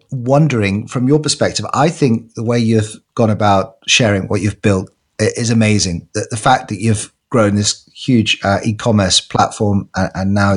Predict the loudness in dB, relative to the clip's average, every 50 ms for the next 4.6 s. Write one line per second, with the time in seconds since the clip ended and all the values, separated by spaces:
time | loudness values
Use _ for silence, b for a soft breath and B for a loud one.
0 | -2 -4 -8 -8 -6 -2 0 2 2 0 0 -2 -2 -2 0 0 0 -2 0 0
1 | 2 2 2 0 -2 -2 -2 0 2 2 2 2 0 -2 B B B B B B
2 | B B -10 -6 -2 2 2 4 4 2 2 0 -2 -2 0 2 4 4 4 2
3 | 0 -6 B B B B B B B B B -4 0 2 2 2 0 B B B
4 | B -6 -4 -4 -4 -6 -6 -2 0 0 0 0